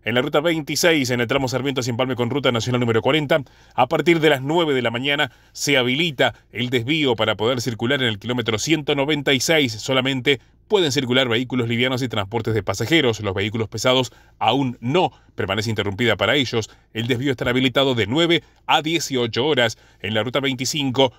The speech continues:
entre Rawson, Trelew, Dolabón y Las Plumas, estado normal de la calzada. Entre Las Plumas, Los Altares también hay desvíos por obras en ese sector. Entre Los Altares, Paso de Indios también con calzada normal. Y entre Paso de Indios, Teca, calzada húmeda por riego con sal. Para más información podrán visitar nuestra página web triple W punto vialidad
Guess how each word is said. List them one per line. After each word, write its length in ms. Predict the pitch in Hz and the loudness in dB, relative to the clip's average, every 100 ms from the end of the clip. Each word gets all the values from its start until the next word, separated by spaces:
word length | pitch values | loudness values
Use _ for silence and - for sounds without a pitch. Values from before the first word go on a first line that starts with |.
| _ | _
entre 320 | 110 110 110 | -4 0 0
Rawson, 320 | 113 127 123 | 2 0 0
Trelew, 320 | 110 107 120 117 | 0 0 0 2
Dolabón 320 | 107 107 104 | 2 2 0
y 20 | |
Las 140 | 104 | -4
Plumas, 340 | - 120 123 107 | -4 -4 -4 -4
estado 260 | 95 110 | -4 -2
normal 300 | 95 90 110 | 0 -2 -2
de 60 | 95 | 0
la 100 | 95 | 0
calzada. 300 | 101 95 135 | -2 0 0
Entre 180 | 113 92 | 0 -2
Las 120 | 95 | -4
Plumas, 200 | 117 104 | -2 -2
Los 160 | 107 104 | -2 -2
Altares 300 | 92 107 101 | 0 0 -2
también 360 | 95 135 175 - _ - | 0 0 0 -2 _ -4
hay 140 | 117 | -2
desvíos 460 | 120 107 120 123 107 101 | 0 -2 0 0 0 -2
por 160 | 113 120 | 0 0
obras 220 | 131 107 | 0 -2
en 100 | 107 | -4
ese 160 | 101 110 | -4 -2
sector. 400 | 131 202 208 147 | 0 0 0 0
Entre 160 | 131 | -2
Los 120 | 127 | -2
Altares, 240 | 127 127 120 | 0 0 0
Paso 240 | 120 113 | 0 0
de 100 | 113 | 0
Indios 140 | 117 110 | -2 -4
también 240 | 113 139 | -4 -4
con 120 | 127 | -4
calzada 320 | 117 110 110 | -4 0 0
normal. 360 | 107 110 120 120 - - | 0 0 0 0 -4 -18
Y 120 | - 139 | -4 -2
entre 180 | 143 | -2
Paso 240 | 127 143 127 | -2 -2 0
de 80 | 123 | 0
Indios, 180 | 123 | -2
Teca, 220 | - 131 131 | -2 -2 0
calzada 400 | 113 98 117 107 | 0 2 2 0
húmeda 240 | 110 110 | 0 -2
por 160 | 98 98 | -2 -4
riego 160 | 101 | -4
con 140 | 107 127 | -2 2
sal. 260 | 208 139 - _ _ | 2 0 -8 _ _
Para 140 | - 196 | -6 -2
más 160 | 180 | -2
información 460 | 160 151 135 165 147 | -2 -2 -4 -4 -2
podrán 280 | 135 139 135 | 0 2 0
visitar 280 | 120 127 | 0 0
nuestra 220 | 131 113 104 | 0 -2 -2
página 320 | 117 113 110 | -2 0 0
web 240 | 135 120 | 0 -2
triple 340 | - 127 110 104 | -4 -4 -4 0
W 300 | 107 107 107 | 2 2 2
punto 260 | 113 110 | 0 0
vialidad 400 | 110 110 107 113 | 0 2 2 0